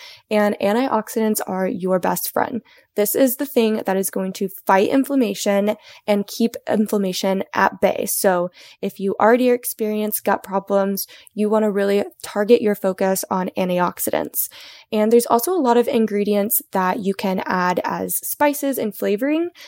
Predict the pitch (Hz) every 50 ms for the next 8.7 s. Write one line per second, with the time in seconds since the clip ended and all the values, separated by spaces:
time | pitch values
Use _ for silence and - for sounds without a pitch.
0 | - _ - 214 - - 208 214 208 - 214 202 - 202 185 190 190 - - -
1 | 196 202 - - 190 196 190 - - - - 202 190 196 190 - - 302 - -
2 | 285 214 214 196 - 196 185 185 180 175 - - - 185 185 190 - - 185 185
3 | 190 190 196 233 311 - - - - - - _ - 208 202 196 - - - -
4 | 262 254 233 190 185 190 - - - - - 208 196 202 196 196 185 - 185 185
5 | 196 202 208 202 196 190 - - - 190 185 190 - - 202 196 190 220 - -
6 | 277 269 262 - - - - 196 190 190 185 - - 202 196 185 - 156 160 -
7 | 185 185 180 - - - 185 180 - 180 175 175 175 175 - - - 277 269 285
8 | 269 262 262 247 254 - 247 233 226 226 196 202 -